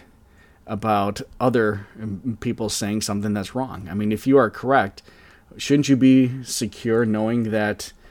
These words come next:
what you're saying is in reality the truth?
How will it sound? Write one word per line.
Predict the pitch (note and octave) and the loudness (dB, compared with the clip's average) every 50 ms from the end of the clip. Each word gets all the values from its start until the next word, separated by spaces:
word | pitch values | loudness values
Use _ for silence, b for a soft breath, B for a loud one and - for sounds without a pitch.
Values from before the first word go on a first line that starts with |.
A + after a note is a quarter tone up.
| b b b b | b b b b
what | - G#2 - | -8 -6 -4
you're | G#2 A2 A#2 | -4 -4 -4
saying | - - - G#2+ A2 A2 A2 A#2+ A#2 A2+ | -4 -4 -4 -2 -2 -2 0 -2 -2 -2
is | - G#2+ A2 A2+ A2+ A2+ A#2+ | -2 0 0 0 0 -2 -6
in | - A2 G#2+ | -4 -4 -4
reality | G2 F#2+ G2 F#2 G2 G#2 G#2+ A2+ A2 | -2 -4 -4 -4 -2 -2 -2 0 -2
the | G2+ G2 | -2 -2
truth? | F#2 - - G2 F#2+ B2 D3+ - - - - | -4 -6 -6 -4 -2 -2 -4 -4 -8 -20 -20